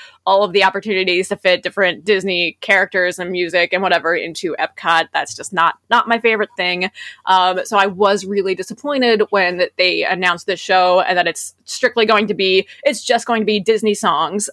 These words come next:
Um, I came around a little bit when they mentioned that they were going to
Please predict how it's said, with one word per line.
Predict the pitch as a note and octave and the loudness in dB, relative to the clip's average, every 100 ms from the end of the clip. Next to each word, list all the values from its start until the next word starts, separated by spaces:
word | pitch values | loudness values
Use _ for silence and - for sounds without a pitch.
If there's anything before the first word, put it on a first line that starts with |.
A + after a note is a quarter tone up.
| F#3+ | -4
Um, | F#3 F3 - | -4 -2 -4
I | |
came | A3 A#3+ B3 | -2 0 2
around | B3+ B3 A#3+ - | 4 2 2 -2
a | A3 | 0
little | G#3 A#3 A3+ A#3+ | 2 2 2 2
bit | G3 G#3 - - - _ | 2 0 -4 -18 -20 _
when | G#3+ G#3 | -4 0
they | G3+ | 2
mentioned | G3+ G3+ G#3+ G3+ F#3+ F#3 | 0 -2 0 0 -2 0
that | G3+ F3 F3 | 2 2 2
they | G#3 | 0
were | F3+ F3+ | 0 0
going | F#3+ F3+ | 0 0
to | G3+ G3+ F3 E3+ F3+ | -2 0 0 0 -2